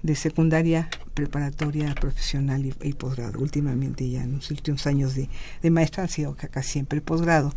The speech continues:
Pero ahí es donde tenemos que incidir muy fuertemente, este, pero con cosas concretas con los, con los, con, desde, con los niños, ¿no?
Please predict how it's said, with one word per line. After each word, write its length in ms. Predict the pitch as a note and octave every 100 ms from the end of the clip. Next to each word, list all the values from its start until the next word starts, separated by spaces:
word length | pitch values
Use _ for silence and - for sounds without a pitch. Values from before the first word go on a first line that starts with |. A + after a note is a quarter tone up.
| - - - - - - -
Pero 200 | - G#3
ahí 260 | A3 A#3+ C4
es 140 | C4
donde 220 | B3 G#3+ F#3
tenemos 340 | F#3 F#3 G3
que 100 | -
incidir 400 | E3+ F3 E3+ E3
muy 160 | E3+ E3
fuertemente, 760 | - D#3+ - D#3 D#3 D3 D#3 - - - - - - -
este, 800 | D#3+ D3+ D3+ D3 D3 - D#3 D3+ -
pero 220 | E3 D#3+
con 120 | G3
cosas 300 | G3+ B3 C#4+
concretas 560 | - G3 F3+ F3+ G3 F#3+
con 180 | E3 D3+
los, 220 | D3 -
con 220 | - D3+
los, 240 | D3 C#3+
con, 220 | - B2+ C#3+
desde, 280 | D#3 D#3
con 220 | D3 D3+ D3+
los 180 | D3
niños, 460 | F3+ F3 E3+ G3+ -
¿no? 180 | E3 -